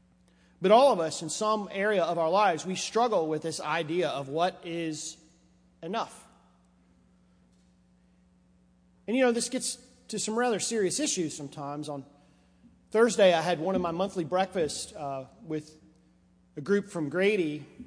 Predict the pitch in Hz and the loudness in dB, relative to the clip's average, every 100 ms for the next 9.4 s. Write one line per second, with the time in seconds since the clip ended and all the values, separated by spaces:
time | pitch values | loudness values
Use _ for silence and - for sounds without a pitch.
0 | - - - _ _ - 160 160 - 156 | -20 -20 -20 _ _ -6 -4 -4 -2 -2
1 | 156 156 151 160 156 180 185 165 165 151 | 0 -2 -6 -4 -2 0 2 0 -2 -4
2 | 156 185 185 - 160 156 156 - 156 165 | -2 -2 -4 -6 -6 -4 -4 -10 -8 -4
3 | 170 - 151 147 170 165 185 220 233 - | -4 -4 -10 -8 -8 -6 -4 -2 -2 -4
4 | 156 147 135 127 - - - - _ _ | -2 -2 -2 -6 -14 -20 -20 -20 _ _
5 | _ _ _ _ _ _ _ _ _ _ | _ _ _ _ _ _ _ _ _ _
6 | - 185 190 185 185 226 302 233 208 190 | 2 4 4 0 -4 0 0 0 0 0
7 | 180 - 202 202 180 156 131 - - _ | -2 0 0 0 -4 -6 -10 -18 -20 _
8 | _ _ 180 208 190 214 185 156 165 170 | _ _ 0 2 2 2 2 2 0 -2
9 | - 165 139 | -4 -6 -6